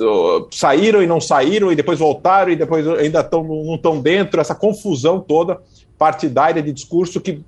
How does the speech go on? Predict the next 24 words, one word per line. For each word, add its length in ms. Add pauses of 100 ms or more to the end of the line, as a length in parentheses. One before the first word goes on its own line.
deixa 400
o, 120 (180)
o 140
eleitor 380
que 100
poderia 540
votar 300
nessa 160
terceira 480
via, 240
que 80
poderia 320
encontrar 440
um 160
deles 360
como 180
uma 120
opção 520 (240)
a 120
essa 220
polarização, 800
mais 240
perdido 560
ainda, 420